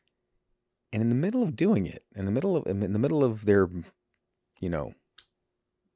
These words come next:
tryst, she's on top of him. Uh, and you get your gratuitous boob scene and a little bit of butt crack scene. 'Cause that wa-, there's a whole nother thing with that where the, Eli Roth and her had, like, an issue 'cause she didn't wanna <laughs> show her butt or so. Anyway,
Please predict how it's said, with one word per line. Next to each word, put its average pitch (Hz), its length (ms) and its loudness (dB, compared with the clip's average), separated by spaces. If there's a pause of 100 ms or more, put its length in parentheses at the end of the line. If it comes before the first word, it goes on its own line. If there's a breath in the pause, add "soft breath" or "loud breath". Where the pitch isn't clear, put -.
(340)
tryst, - 600 -4 (1080)
she's 90 280 -6
on 107 160 -4
top 101 260 -4
of 98 100 -14
him. 92 160 -12 (680 soft breath)
Uh, 85 560 -4
and 87 160 -8
you 78 60 -8
get 85 120 -4
your 95 80 -4
gratuitous 90 640 -4 (200)
boob 90 300 -4
scene 90 320 -4
and 85 260 -8
a 76 40 -6
little 85 160 -4
bit 87 140 -8
of 85 120 -10
butt - 160 -2
crack 82 260 -6
scene. 82 340 -10 (340 soft breath)
'Cause 90 140 -6
that 92 120 2
wa-, 85 100 0
there's 90 220 -2
a 90 60 -6
whole 95 220 0
nother 87 160 -4
thing 90 200 -4
with 82 120 -6
that 85 160 0
where 82 260 -2
the, 73 500 -10
Eli 90 260 0
Roth 85 280 0
and 85 80 -4
her 82 140 -2
had, 82 160 -2
like, 80 200 -4
an 78 100 -8
issue 82 320 -6
'cause 80 140 -8
she - 100 -8
didn't 85 160 -4
wanna 82 160 -6
<laughs> - 20 -10
show - 320 -4
her 78 120 -6
butt 80 220 -2
or 80 80 -6
so. - 100 -8
Anyway, 80 340 -4